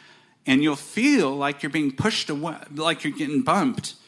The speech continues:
You're gonna feel it's gonna try and take you out of peace. Now, how many of y'all can get on Facebook and lose your peace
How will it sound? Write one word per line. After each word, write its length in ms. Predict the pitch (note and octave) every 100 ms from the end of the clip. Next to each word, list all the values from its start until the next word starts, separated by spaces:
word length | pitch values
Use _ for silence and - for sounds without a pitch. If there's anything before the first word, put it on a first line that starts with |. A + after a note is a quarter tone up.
| - - -
You're 100 | D#3
gonna 160 | E3
feel 760 | C#3+ - - C#4+ D4 D#3 C3+ C3
it's 240 | D3 D3 -
gonna 200 | D#3+ C3
try 420 | - - A3+ B3+
and 220 | D#3+ C#3+
take 520 | - - B3+ C#4 -
you 360 | A2+ G#2+ B2+ C#3 - _ -
out 220 | F3 D#3
of 200 | C3 -
peace. 800 | - - D#3+ F2 - - - - - _ _ _ _ _ _ _ _ _ _ - - -
Now, 60 | G#2
how 140 | C3
many 220 | F3 D#3+ D3+
of 120 | C3
y'all 240 | C#3 C#3+
can 160 | C3 G#2+
get 140 | B2+
on 180 | C#3 G2+
Facebook 680 | - F3 G#3+ - F#2 G2 -
and 140 | G2+
lose 240 | A#2+ C3+
your 100 | G#2+
peace 640 | F2+ - E3+ G#2 - -